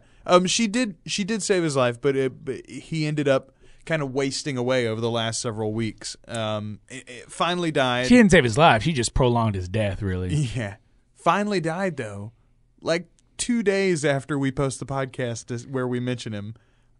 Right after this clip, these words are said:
Speaker 1: It's a little eerie. I don't mind saying it.
Speaker 2: So, yeah, that's, yeah, it's, it is, it is kinda creepy.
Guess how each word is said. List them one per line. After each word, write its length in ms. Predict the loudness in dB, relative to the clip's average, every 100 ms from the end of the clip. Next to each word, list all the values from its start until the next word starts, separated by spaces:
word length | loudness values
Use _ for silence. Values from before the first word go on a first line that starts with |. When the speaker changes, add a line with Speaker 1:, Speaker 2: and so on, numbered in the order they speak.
| _ -2
Speaker 1:
It's 180 | -2 0
a 60 |
little 280 | 2 2 2
eerie. 380 | 0 0 0 -2
I 140 | -4
don't 140 | -4 -2
mind 240 | -2 -2
saying 300 | -4 -6 -8
it. 60 | -8
Speaker 2:
So, 320 | 8 8 8 _ -8
yeah, 160 | 0 2
that's, 260 | 4 4
yeah, 280 | 4 6 6
it's, 300 | 6 2 0
it 100 | 4 4
is, 160 | 4 4
it 60 |
is 140 | 2 4
kinda 180 | 2 2
creepy. 440 | 2 2 0 -2